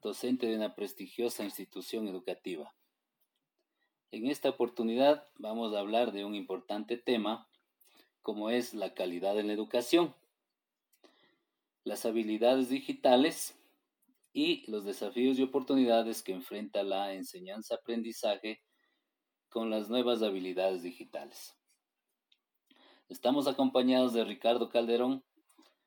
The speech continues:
que nos va a aportar con algunas reflexiones sobre el manejo de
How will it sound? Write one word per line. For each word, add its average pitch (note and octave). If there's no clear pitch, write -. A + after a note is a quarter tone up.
que G#2
nos G2+
va A2+
a A#2
aportar G#2+
con G#2
algunas G#2+
reflexiones A#2+
sobre F#2
el F#2
manejo A2
de A2+